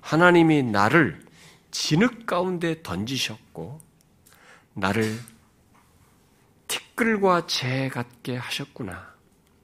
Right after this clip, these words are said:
내가 주께 부르짖으나 주께서 대답하지 아니하시오며 내가 섰사오나 주께서 나를 돌아보지 아니하시나이다."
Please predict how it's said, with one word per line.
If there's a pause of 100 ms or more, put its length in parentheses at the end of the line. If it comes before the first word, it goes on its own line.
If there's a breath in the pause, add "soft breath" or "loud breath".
(760)
내가
주께
부르짖으나 (480 soft breath)
주께서
대답하지 (160)
아니하시오며 (1000 soft breath)
내가
섰사오나 (580 soft breath)
주께서
나를 (100)
돌아보지 (160)
아니하시나이다."